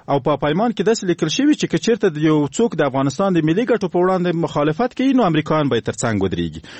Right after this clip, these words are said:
اوس زه نه پوهیږم چې حقاني د افغانستان د ملي ګټو موافق و او که یې مخالف و. دا باید، اه، نور خلک ورته وضاحت ورکړي په دې رابطه باندې.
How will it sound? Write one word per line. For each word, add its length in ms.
اوس 160
زه 80
نه 120
پوهیږم 420
چې 380
حقاني 520
د 240
افغانستان 460
د 60
ملي 300
ګټو 220
موافق 720
و 40
او 100
که 120
یې 60
مخالف 520
و. 80
دا 100
باید، 360
اه، 240
نور 240
خلک 300
ورته 160
وضاحت 420
ورکړي 340
په 60
دې 140
رابطه 280
باندې. 260